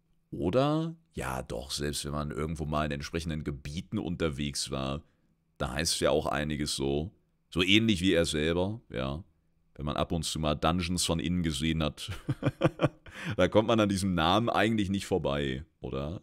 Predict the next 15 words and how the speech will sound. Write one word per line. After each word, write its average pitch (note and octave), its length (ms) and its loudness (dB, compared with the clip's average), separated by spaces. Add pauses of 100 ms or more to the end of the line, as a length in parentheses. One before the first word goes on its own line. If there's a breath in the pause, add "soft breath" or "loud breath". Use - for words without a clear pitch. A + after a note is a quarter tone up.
(100)
<laughs> - 140 -6
Spürt C3 600 4 (260 loud breath)
den F#2+ 120 0
rasenden A2 600 6
Zorn B2+ 380 8
der G2+ 220 8
Erde. G2 920 8
Ja, D#2 260 4
da D#2 160 0
sind F2+ 220 0
wir G#2+ 100 6
dann F#2 140 2
zwar F#2 240 4
in C#2+ 140 -2
Katar, B2 500 2